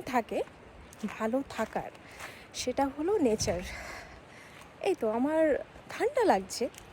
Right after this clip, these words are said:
না আমি বলবো না যে আমার ঠান্ডা লাগছে না, ঠান্ডা লাগছে, but ভালো লাগছে। এই ঠান্ডা লাগার মধ্যেও না এক আলাদা শান্তি,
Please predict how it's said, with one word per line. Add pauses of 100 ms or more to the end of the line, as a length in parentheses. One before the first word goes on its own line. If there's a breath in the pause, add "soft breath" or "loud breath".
(240)
না
আমি
বলবো
না
যে
আমার
ঠান্ডা
লাগছে
না, (2000 loud breath)
ঠান্ডা (120)
লাগছে, (880 loud breath)
but (840 loud breath)
ভালো (140)
লাগছে। (200)
এই (140)
ঠান্ডা (100)
লাগার (100)
মধ্যেও (100)
না (640 loud breath)
এক (380)
আলাদা (560 loud breath)
শান্তি,